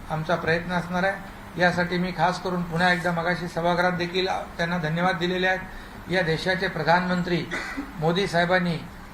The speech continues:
सांगितलेलं आहे की या राज्याच्या विकासामध्ये कुठेही काही कमी पडणार नाही,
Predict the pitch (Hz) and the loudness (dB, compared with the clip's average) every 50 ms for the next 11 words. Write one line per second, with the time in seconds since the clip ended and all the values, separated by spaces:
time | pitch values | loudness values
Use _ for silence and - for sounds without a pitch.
0 | - - 160 160 175 185 220 220 226 226 208 190 170 151 135 131 127 - - - | -4 0 2 2 2 2 0 0 2 4 4 6 6 4 4 0 -4 -10 -14 -16
1 | - - - 180 180 170 156 156 151 151 190 202 185 196 185 165 160 160 196 190 | -14 -6 -2 0 2 4 4 2 2 2 0 0 0 0 -2 -4 -2 2 4 4
2 | 185 - 180 185 175 175 160 175 208 220 220 175 - - - - - - - 170 | 4 2 0 -2 0 0 0 0 -2 -2 -4 -8 -12 -16 -18 -18 -16 -10 -8 -4
3 | 165 196 240 240 240 233 220 190 190 180 151 - - - - - - - - - | 0 2 4 4 4 2 2 2 2 2 -2 -4 -8 -12 -16 -18 -18 -10 -4 -2
4 | 170 180 240 233 - 214 196 185 190 190 185 180 185 180 175 165 160 | 0 0 0 2 2 2 2 2 2 2 2 2 2 0 0 0 -2